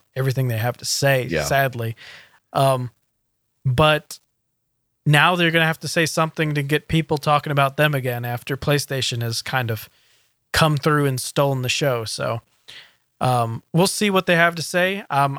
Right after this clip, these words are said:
Speaker 1: I'm not thinking it's gonna be much of a <laughs> surprise when they do announce it.
Speaker 2: Yeah.
Speaker 1: But, um, you know,
Speaker 2: What letter do you think
Speaker 1: it'd
Speaker 2: it's
Speaker 1: be
Speaker 2: gonna
Speaker 1: cool.
Speaker 2: be?
Speaker 1: The thing is, what does the S even stand for? Special?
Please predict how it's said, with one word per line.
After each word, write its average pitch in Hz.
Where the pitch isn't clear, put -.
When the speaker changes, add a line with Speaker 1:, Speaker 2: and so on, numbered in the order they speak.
Speaker 1:
I'm 156
not 156
thinking 160
it's 139
gonna 143
be 139
much 135
of -
a 190
<laughs> -
surprise 156
when 143
they 135
do 143
announce 139
it. 131
Speaker 2:
Yeah. 80
Speaker 1:
But, 139
um, 123
you 147
know, 127
Speaker 2:
What 127
letter 127
do 117
you 117
think 113
Speaker 1:
it'd 113
Speaker 2:
it's 190
Speaker 1:
be 113
Speaker 2:
gonna 104
Speaker 1:
cool. 104
Speaker 2:
be? 104
Speaker 1:
The 165
thing 294
is, 208
what 202
does 240
the 185
S 156
even 165
stand 147
for? 113
Special? 202